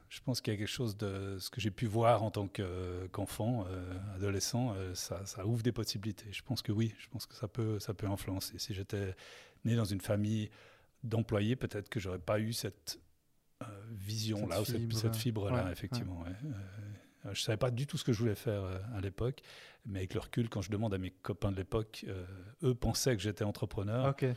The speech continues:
Speaker 2: ok.
Speaker 1: Et puis moi, je, je pensais pas du tout à ça, quoi, en fait. Euh, je, je, tout était ouvert, en fait.
Speaker 2: Ok. Et,
Speaker 1: Sauf
Speaker 2: euh,
Speaker 1: la banque.
Speaker 2: sauf la banque. <laughs> Comme tu dis, je pense que, parfois, on a des difficultés à savoir ce qu'on veut, mais qu'on, au moins quand on sait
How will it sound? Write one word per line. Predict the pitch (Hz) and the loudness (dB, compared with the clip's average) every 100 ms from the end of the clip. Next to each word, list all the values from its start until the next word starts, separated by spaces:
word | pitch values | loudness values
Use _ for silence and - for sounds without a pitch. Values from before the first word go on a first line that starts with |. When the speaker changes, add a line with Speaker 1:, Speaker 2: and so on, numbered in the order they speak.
| - | -2
Speaker 2:
ok. | 120 | -2
Speaker 1:
Et | 107 95 | 0 0
puis | - | -2
moi, | 101 107 | 0 2
je, | 90 95 90 | 0 -2 -4
je | 85 - | -6 -8
pensais | 85 - 98 95 | -8 -6 -2 -2
pas | - | -2
du | 92 | -4
tout | - 101 | -4 -4
à | |
ça, | 92 104 | -4 -6
quoi, | - 90 | -8 -14
en | |
fait. | - - - | -14 -14 -12
Euh, | 104 113 - _ _ _ _ _ | -10 -12 -16 _ _ _ _ _
je, | - 101 | -10 -8
je, | 87 90 87 92 - 95 98 - - - - | -6 -8 -8 -12 -16 -16 -16 -18 -20 -20 -14
tout | - 120 | 0 2
était | - | 4
ouvert, | 101 90 82 80 | 4 4 2 0
en | |
fait. | - - - - _ - | -10 -16 -18 -20 _ -14
Speaker 2:
Ok. | - 107 - - - - _ - | -8 -8 -10 -16 -20 -20 _ -2
Et, | 127 127 | 4 6
Speaker 1:
Sauf | 123 127 | 6 4
Speaker 2:
euh, | |
Speaker 1:
la | 92 | 0
banque. | 92 - - _ - | -2 -6 -16 _ -12
Speaker 2:
sauf | - 127 | 4 6
la | 127 131 | 6 4
banque. | - 147 - 175 - 175 - - - | 4 2 4 4 4 0 -2 -4 -12
<laughs> | - - - - 131 | -10 -10 -10 -10 -4
Comme | 127 123 | -2 0
tu | 139 | 0
dis, | 151 | -2
je | - | -2
pense | 135 - | -4 -4
que, | - 117 110 110 110 - - - - _ _ _ _ _ _ - | 0 0 2 -2 -6 -16 -20 -20 -20 _ _ _ _ _ _ -10
parfois, | 127 120 156 | -4 2 4
on | |
a | 131 | 4
des | 120 | 2
difficultés | 120 127 - 139 135 | -2 -8 -4 0 2
à | 127 | 4
savoir | 123 120 | 2 0
ce | - | -2
qu'on | 131 123 | -2 0
veut, | 131 147 | 0 0
mais | 139 117 117 113 110 110 110 110 - | 2 0 2 0 0 0 0 -2 -4
qu'on, | 123 - | -8 -8
au | - 127 | -8 0
moins | 135 139 | 2 4
quand | 127 123 | 4 4
on | 120 | 2
sait | - 135 131 | 2 2 2